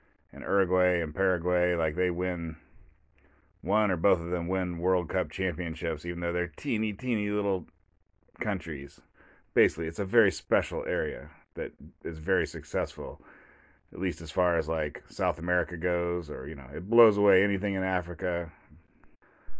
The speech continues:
For a while there, it blew away anything south of the border of America, but I think Mexico's doing good now. But, so I'm gonna go out on a limb and say that, uh, a bunch of Italians moved to the southern part of, uh,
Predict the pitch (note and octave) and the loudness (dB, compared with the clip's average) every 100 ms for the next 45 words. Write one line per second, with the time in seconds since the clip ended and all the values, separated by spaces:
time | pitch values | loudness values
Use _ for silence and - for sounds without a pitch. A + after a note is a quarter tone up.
0 | - - E2 F#2 G2+ F2 E2 E2+ F2 D#2 | 0 -4 0 6 6 6 4 2 0 0
1 | F#2+ F#2 F2+ F2+ F2 F2+ G2 E2+ F#2 F2 | 2 4 4 4 2 0 -2 -2 -4 -4
2 | D2+ F#2+ E2+ E2+ E2+ D#2+ F#2 F2 E2+ D#2 | -2 0 0 -4 -4 2 2 2 -2 -2
3 | D#2+ F#2 F2+ D#2+ D#2 D#2 C#2+ - _ E2 | -2 0 0 0 -2 -4 -4 -10 _ -6
4 | D#2 D#2+ D#2+ E2+ D#2+ - E2 D2 D#2+ D2+ | -4 -4 -6 -4 -6 -4 -6 -6 -8 -6
5 | D2+ D2 D#2 D2 D2 - _ _ _ - | -6 -6 -8 -8 -12 -16 _ _ _ -20
6 | - _ - _ - - C3+ A#2+ - - | -20 _ -20 _ 0 2 2 2 -2 0
7 | B2+ A#2+ A2 A2+ A2 G#2+ G#2+ G#2 G#2+ A2 | 2 4 4 6 8 8 6 2 0 0
8 | A2+ G#2 F#2+ F#2 G2+ G2+ G2 F#2+ - G#2 | 2 0 -2 0 0 2 2 0 0 2
9 | G2 F#2 - - - - F#2+ A2+ A#2 A2+ | 2 -2 -12 -20 -20 -12 -2 -2 0 -2
10 | G#2+ A#2+ B2+ F#2+ E2 F#2 F2 F#2 F#2 F2 | 4 4 4 2 -2 -4 -4 -4 -2 -2
11 | E2+ - _ _ - - - - _ - | -4 -8 _ _ -20 -20 -20 -20 _ -4
12 | - A2+ G#2+ G#2 A2+ A2+ A2 G#2+ A2 A2 | 4 6 6 6 8 10 8 8 6 6